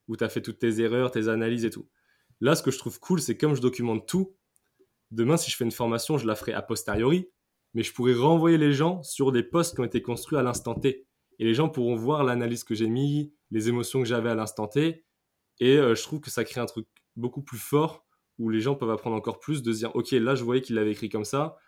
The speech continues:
dans sa formation, il le dit différemment, mais à l'instant T, il a galéré là, il a vraiment eu une grosse galère,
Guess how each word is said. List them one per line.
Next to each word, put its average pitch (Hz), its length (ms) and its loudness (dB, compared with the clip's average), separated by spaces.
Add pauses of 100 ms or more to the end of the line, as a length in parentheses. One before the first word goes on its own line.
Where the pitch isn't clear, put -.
(140)
dans 117 80 -4
sa 120 140 -2
formation, 123 440 -2
il 123 80 2
le 110 80 0
dit 107 120 -8
différemment, 110 520 -4
mais 120 100 0
à 107 40 0
l'instant 110 300 -4
T, 160 320 -2
il 107 140 -4
a 107 60 0
galéré 123 420 2
là, 95 100 -2
il 95 80 -4
a 98 80 -2
vraiment 123 380 0
eu 135 40 4
une 117 120 0
grosse 104 260 -4
galère, 113 360 0